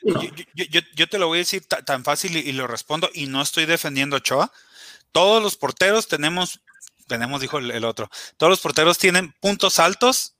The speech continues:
Speaker 2: y, y puntos bajos. Tienes tus áreas de debilidad y tus áreas de fortaleza. Si, si a lo mejor, digo, el primer gol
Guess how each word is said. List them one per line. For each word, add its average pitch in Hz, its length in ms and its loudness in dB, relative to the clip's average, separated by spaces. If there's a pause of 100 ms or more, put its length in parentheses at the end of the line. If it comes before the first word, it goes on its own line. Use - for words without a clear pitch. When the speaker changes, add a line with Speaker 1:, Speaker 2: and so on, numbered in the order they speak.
(360)
Speaker 2:
y, - 440 -4
y 131 40 -4
puntos 160 340 -2
bajos. 135 320 4
Tienes 180 200 2
tus - 180 0
áreas 165 240 4
de 160 80 4
debilidad 135 420 4
y 180 60 2
tus 143 180 -6
áreas 143 240 2
de 147 100 -2
fortaleza. 113 640 -4 (580)
Si, 165 240 2
si 185 140 6
a 180 60 4
lo 170 100 4
mejor, 196 360 2
digo, 156 140 4
el 131 100 0
primer 175 300 0
gol 233 440 -2